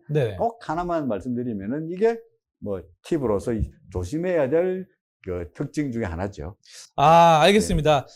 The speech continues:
Speaker 1: 자, 그럼 안테나를 조심하자.
Speaker 2: 예.
Speaker 1: 안테나 조심하면 매도하자. 뭐 이런 걸로 좀 해석을 하도록 하겠습니다.
Speaker 2: 그렇습니다. 예.
Speaker 1: 자, 그러면은, 어, 아까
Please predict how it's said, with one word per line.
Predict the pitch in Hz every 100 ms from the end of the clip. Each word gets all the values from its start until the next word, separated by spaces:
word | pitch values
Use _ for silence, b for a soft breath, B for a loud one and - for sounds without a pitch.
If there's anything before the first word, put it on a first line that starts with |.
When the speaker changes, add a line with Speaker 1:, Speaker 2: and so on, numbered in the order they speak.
| B B
Speaker 1:
자, | 208
그럼 | 220
안테나를 | 208 160 208 302 311 294 247
조심하자. | 185 214 190 190 156 107
Speaker 2:
예. | 113
Speaker 1:
안테나 | 143 175 240
조심하면 | 202 185 196 185
매도하자. | 143 143 180 156 156
뭐 | 135
이런 | 151 175 175 175 160 b b
걸로 | - 160 151 139 151
좀 | 165 156
해석을 | 165 202 190 175
하도록 | 190 196 196
하겠습니다. | 233 - 131 110
Speaker 2:
그렇습니다. | - - 76 - - -
예. | -
Speaker 1:
자, | 208
그러면은, | 240 269 269 269 175
어, | - 202 208
아까 | 180 277 262 202